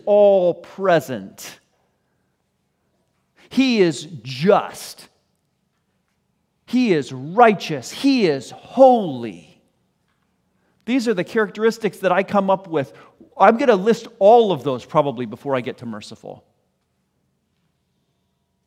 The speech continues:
And God is all of those things.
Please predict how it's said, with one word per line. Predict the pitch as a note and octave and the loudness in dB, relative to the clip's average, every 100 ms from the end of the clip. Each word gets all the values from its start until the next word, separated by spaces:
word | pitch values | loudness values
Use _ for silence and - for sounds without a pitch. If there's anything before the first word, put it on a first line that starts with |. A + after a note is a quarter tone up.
| _ _ _ _ _ _ _ _ _ _ _ _ - | _ _ _ _ _ _ _ _ _ _ _ _ 0
And | G#3+ | 0
God | G#3 B3 B3+ A3+ | 2 2 0 -2
is | C4 A3 G#3+ | -4 -4 -4
all | - G#3 A#3 A#3 - | -4 -2 -2 -4 -2
of | G3 E3 E3+ | -4 -4 -10
those | F#3 F#3+ - | -10 -10 -16
things. | - B2+ - - - | -18 -18 -20 -20 -20